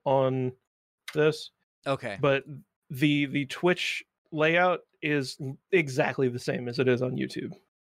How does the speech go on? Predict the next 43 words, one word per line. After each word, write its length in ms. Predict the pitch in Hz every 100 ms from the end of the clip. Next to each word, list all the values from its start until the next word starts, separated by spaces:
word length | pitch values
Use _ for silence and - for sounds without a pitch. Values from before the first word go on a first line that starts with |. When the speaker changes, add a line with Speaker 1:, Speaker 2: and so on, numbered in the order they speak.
| _ _ _ 131
Speaker 2:
Right, 300 | 123 - _ -
right. 140 | 120
Speaker 1:
Like, 80 | 139 143
Speaker 2:
It 80 |
Speaker 1:
it, 100 | 143
Speaker 2:
is, 100 | 120
it 20 | -
Speaker 1:
they, 140 | 156
Speaker 2:
is 100 | 143
Speaker 1:
they 60 | 170
Speaker 2:
very 80 | 156
Speaker 1:
just 80 | -
Speaker 2:
similar. 80 | -
Speaker 1:
straight 380 | 160 156 143 -
ripped 460 | 131 139 131 - - -
all 220 | 131 131
of 80 | 127
the, 180 | 127 127
it's 200 | 160 143
not, 140 | 190 - 160
<laughs> 120 | -
not 200 | 330 392
even, 260 | 370 359 208
like, 360 | 151 139 - - - - _ -
I 40 | 196
wouldn't 140 | 220
even 120 | 196
say 160 | - 214
very 340 | 190 156 160
similar. 460 | 123 160 135 113 120
Like, 240 | 139 135 135
they 120 | 147
just 260 | 165 - -
straight 360 | - 160 151
up 260 | 147 143 - - _ _ _ _ _ -
took 260 | 165 160
the 100 | 156
YouTube 600 | 147 143 135 139 127 120 120 _ _ _ _ _
product 560 | - 131 123 - - - -
and 500 | 131 123 120 120 110 _ -
said, 340 | - 127 120
"Make 240 | 131 131
this." 380 | 131 123 113 -